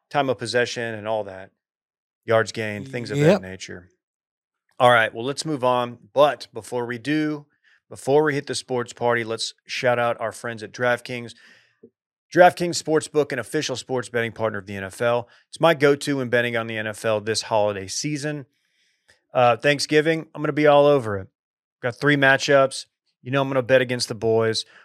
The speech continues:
Speaker 1: Right now, new customers can bet just five dollars on any N F L team to win their game and get one hundred and fifty dollars in free bets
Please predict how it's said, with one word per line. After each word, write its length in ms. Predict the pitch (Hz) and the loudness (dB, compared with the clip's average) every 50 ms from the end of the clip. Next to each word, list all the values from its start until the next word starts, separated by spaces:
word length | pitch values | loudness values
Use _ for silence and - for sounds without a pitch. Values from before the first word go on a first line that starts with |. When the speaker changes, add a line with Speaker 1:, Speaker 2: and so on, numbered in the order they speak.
| _ _ | _ _
Speaker 1:
Right 240 | - 139 139 147 147 | 2 4 4 4 6
now, 260 | 143 135 135 131 127 | 4 4 4 4 4
new 160 | 135 143 143 139 | 2 0 -2 -2
customers 560 | - 147 139 135 123 - 143 139 131 117 - | 0 0 0 0 0 -2 -4 -4 -4 -4 -4
can 140 | - 123 120 | -4 -2 0
bet 180 | 123 120 113 | 0 0 0
just 280 | - 127 120 110 - - | -2 -6 -8 -8 -6 -4
five 280 | 139 139 147 147 135 | -2 -2 0 -2 -2
dollars 380 | 127 131 131 131 131 135 127 117 | 0 0 2 2 2 0 0 -2
on 140 | 127 123 127 | -6 -8 -8
any 320 | - 156 156 170 175 175 170 | -6 -6 -4 -2 -2 -2 0
N 120 | 160 156 | 0 -2
F 180 | 151 139 - 143 | -2 -2 0 0
L 140 | 143 143 | 0 0
team 240 | - - 147 151 143 | -2 -4 -8 -8 -6
to 100 | 127 123 | -6 -6
win 240 | 117 123 139 156 165 | -4 -4 -6 -4 -2
their 140 | 170 165 143 | -2 -2 -2
game 380 | - 147 147 143 135 123 120 | -2 -4 -4 -2 -4 -4 -6
and 100 | 120 117 | -6 -6
get 160 | 120 123 120 110 | -6 -6 -6 -4
one 220 | 110 123 139 139 | -4 -4 -4 -4
hundred 420 | 123 120 156 165 170 170 180 175 | -6 -6 -6 -6 -4 -4 -4 -4
and 160 | 139 117 104 - | -6 -8 -12 -6
fifty 360 | - 143 151 147 - 165 156 | -6 -6 -6 -4 -6 -2 4
dollars 420 | 143 143 139 139 135 139 131 120 | 6 6 6 6 4 2 -2 -4
in 100 | 117 110 | -10 -14
free 240 | 104 - - 156 156 | -12 -8 -4 -4 -2
bets 340 | 147 139 139 135 131 - | 2 4 2 2 2 0